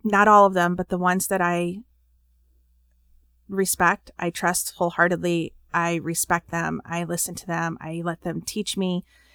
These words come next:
And the ones that I just thought I would let them, like, if I needed life-saving treatment, I would want them to treat me. We're pushing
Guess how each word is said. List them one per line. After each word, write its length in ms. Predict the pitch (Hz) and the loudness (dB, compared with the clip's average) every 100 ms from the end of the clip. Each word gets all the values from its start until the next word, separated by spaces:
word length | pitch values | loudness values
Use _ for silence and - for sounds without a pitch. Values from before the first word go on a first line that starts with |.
| _ _ _ | _ _ _
And 340 | - 196 185 185 | 0 2 4 2
the 80 | 214 | 4
ones 300 | 208 214 - | 4 4 4
that 240 | 202 - | 4 4
I 140 | 190 185 | 0 0
just 260 | 196 190 | 0 -4
thought 260 | - 180 170 | 0 2 4
I 120 | 175 | 2
would 180 | 185 185 | 0 0
let 200 | 175 175 | 0 0
them, 280 | 175 170 - _ _ _ | -2 -4 -6 _ _ _
like, 200 | 175 175 | -4 -4
if 100 | 180 | 2
I 200 | 185 185 | 4 4
needed 260 | 202 185 175 | 2 -2 -2
life-saving 580 | 165 - 170 165 165 - _ _ _ _ _ _ | -2 -2 -4 -4 -6 -8 _ _ _ _ _ _
treatment, 400 | - 247 208 160 _ | -2 2 2 -2 _
I 80 | 180 | -4
would 120 | 175 | -2
want 180 | 180 175 | -2 -2
them 220 | 170 165 | 0 -2
to 80 | 165 | -4
treat 200 | - 196 | -6 -6
me. 220 | 120 160 - _ _ _ _ _ _ - | -6 -8 -10 _ _ _ _ _ _ 0
We're 180 | 220 | 4
pushing 600 | 214 226 202 226 196 156 | 6 6 4 0 -2 -2